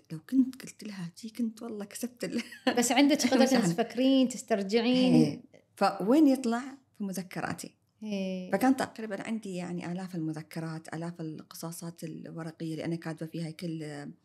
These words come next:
Speaker 1: أفكاري، تأملاتي، ب-، آه، أشياء في خاطري أقولها، بس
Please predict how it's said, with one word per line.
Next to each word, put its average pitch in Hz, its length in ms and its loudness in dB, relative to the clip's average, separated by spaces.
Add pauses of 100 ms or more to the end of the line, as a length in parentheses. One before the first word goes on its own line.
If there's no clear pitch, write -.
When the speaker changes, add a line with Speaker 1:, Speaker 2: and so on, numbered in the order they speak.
(460)
Speaker 1:
أفكاري، 165 500 -6
تأملاتي، 156 840 -8
ب-، - 180 -14
آه، 156 580 -8
أشياء - 400 -8
في 175 120 -12
خاطري 180 400 -8 (100)
أقولها، 180 440 0
بس 165 320 -8